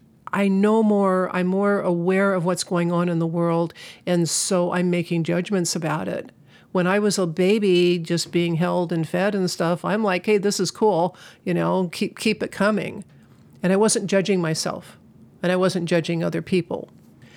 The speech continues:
It's when we get to that point where we start separating out and seeing things as other that we actually start to come back on ourselves. Now, we talk so much about oneness and not thinking of anything else as other.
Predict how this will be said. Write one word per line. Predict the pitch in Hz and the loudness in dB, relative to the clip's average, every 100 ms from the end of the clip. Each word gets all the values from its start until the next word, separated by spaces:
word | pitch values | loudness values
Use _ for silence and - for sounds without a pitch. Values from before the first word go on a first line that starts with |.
| - - - | -20 -16 -4
It's | 208 - | -2 0
when | 196 220 240 226 208 | 2 4 4 2 2
we | 202 | 0
get | 180 220 | 0 0
to | 220 | 0
that | 190 180 | 0 -2
point | - 190 185 185 | -2 0 2 0
where | 175 175 | -2 0
we | 170 | 2
start | 160 - 175 151 | 0 0 -2 -2
separating | - 190 190 175 170 165 160 - - - | -4 -4 -2 -2 0 0 -2 -6 -14 -4
out | 180 175 165 | 0 0 -2
and | 165 156 | -4 -2
seeing | - 190 180 170 | 0 2 2 2
things | 160 175 165 160 160 | 0 -2 0 0 -2
as | 165 160 - | -2 -4 0
other | 208 185 156 156 - - - | 0 0 0 -2 -4 -14 -8
that | 175 175 | -2 -2
we | 180 170 170 170 - - - - - | 0 0 2 0 -4 -20 -20 -18 -4
actually | 190 - 190 | -4 -2 -2
start | 165 - 175 | -2 -2 -2
to | 175 | -2
come | - 180 | 0 0
back | 170 175 - | 2 -2 -2
on | 165 | -4
ourselves. | 160 - 208 175 151 165 - | -2 -2 0 0 -2 -4 -2
Now, | 185 175 175 - | 0 0 -2 -6
we | 220 | -4
talk | 208 - 277 - | -4 0 -2 -2
so | - 233 | 0 0
much | 208 226 240 | 2 0 0
about | 196 185 180 | -2 0 0
oneness | 180 185 254 269 160 156 - - - | 0 0 0 0 0 0 -4 -12 -6
and | 185 180 180 | 0 2 2
not | 196 208 | 2 0
thinking | - 220 208 208 190 | -2 -2 0 0 2
of | 175 175 - | 2 2 0
anything | 180 202 190 196 180 | 2 2 2 0 2
else | 180 170 | 0 0
as | - 170 170 - | -2 0 0 0
other. | 175 185 156 123 147 | 0 0 0 -4 -6